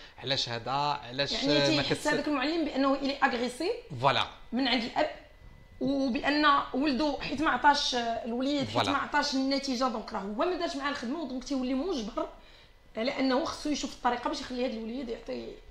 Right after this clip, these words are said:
Speaker 2: يعطي فائده.
Speaker 1: فوالا، اكزاكتومون، اكزاكتومون. اذا، آه، الضرب،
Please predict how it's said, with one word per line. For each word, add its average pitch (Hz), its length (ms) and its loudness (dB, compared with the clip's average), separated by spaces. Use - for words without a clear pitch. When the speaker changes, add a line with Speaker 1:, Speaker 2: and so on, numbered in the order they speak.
Speaker 2:
يعطي 196 200 -10
فائده. - 400 -12
Speaker 1:
فوالا، - 260 -8
اكزاكتومون، - 440 -12
اكزاكتومون. 110 440 -14
اذا، 135 240 -2
آه، 120 360 -4
الضرب، 170 300 -4